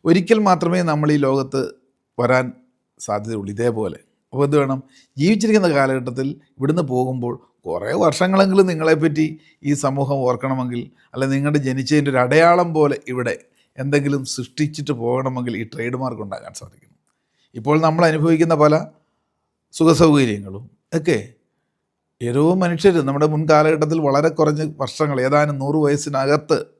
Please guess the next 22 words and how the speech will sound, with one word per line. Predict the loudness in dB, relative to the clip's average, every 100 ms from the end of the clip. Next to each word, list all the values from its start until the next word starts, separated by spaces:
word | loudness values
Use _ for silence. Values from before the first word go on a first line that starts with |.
| -12
നൂറ് | -4 -2
വർഷത്തിനകത്ത് | -2 -4 -4 0 0 0 -2 -4 _ _ _ -2
ജീവിച്ചു | 0 0 -2 0 0
പോയതിൽ | 2 4 4 2 0
നിന്നും | 0 2
അവരുണ്ടാക്കിയിട്ടതാണ്. | 2 2 0 0 0 0 0 0 -4 -14 _ _ _ _ _ _ _ _ _ _ _ _ _ _ _ _ _ _ _ _ _
അപ്പം | 0
അതാണ് | 4 4 4
പലതും | 4 4 0
നമ്മൾ | 2 4 2 0 -14 -6
പൊതുസമൂഹത്തിൽ, | -4 2 2 2 0 -2
നമ്മൾ | -2 -2
ഈ | 0
റോഡുകളായിക്കോട്ടെ, | 2 2 2 2 0 -2 0
പാലങ്ങളായിക്കോട്ടെ, | 2 2 2 0 0 -6 -6 -8 -12 -20 _ -2
എയർപോർട്ടുകളായിക്കോട്ടെ, | 0 2 2 2 2 0 -2 -2 -2 -4 -10 _ _ -2
അതേപോലെ | 0 0 2 0 0 -2
ചില | 0 0 0
സൗധങ്ങളായിക്കോട്ടെ, | 0 0 -2 -2 -4 -4 -2 -2
ആത്മീയ | -2 -4 0 -2
രംഗത്ത് | -2 -8 -6 -8 -6 -6 -4
ഉള്ള | -4